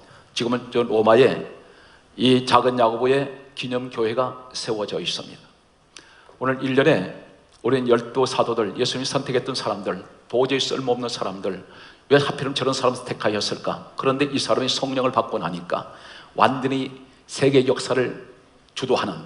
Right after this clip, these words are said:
역사 인물로 이천 년 세월이 흘러도 이 사람 이름은 모든 세계 각처에서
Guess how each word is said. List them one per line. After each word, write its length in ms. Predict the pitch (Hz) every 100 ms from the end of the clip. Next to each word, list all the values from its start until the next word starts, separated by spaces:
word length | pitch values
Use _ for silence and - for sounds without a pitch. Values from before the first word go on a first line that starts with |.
| - - -
역사 260 | 123 - 117
인물로 680 | 117 127 131 131 135 131 143
이천 260 | 139 -
년 100 | 143
세월이 300 | 127 123 107
흘러도 480 | 107 98 90 87 - - -
이 80 | 131
사람 220 | - 123 123
이름은 360 | 113 123 117
모든 280 | - 120 131
세계 240 | - 139 139
각처에서 680 | 127 - 135 139 - -